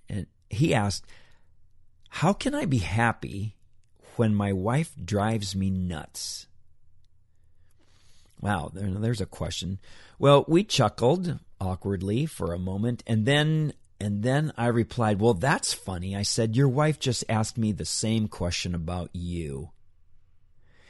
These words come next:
You should have seen the look on that guy's face.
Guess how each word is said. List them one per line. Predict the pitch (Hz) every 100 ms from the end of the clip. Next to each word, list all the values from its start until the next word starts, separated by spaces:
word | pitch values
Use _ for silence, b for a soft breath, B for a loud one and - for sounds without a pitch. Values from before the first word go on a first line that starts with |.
| b -
You |
should | - - 135
have | 113
seen | - 113 113
the | 90
look | 82 90 110 - -
on | 90 80 92
that | 98 -
guy's | 98 92 90 -
face. | 73 69 60 - -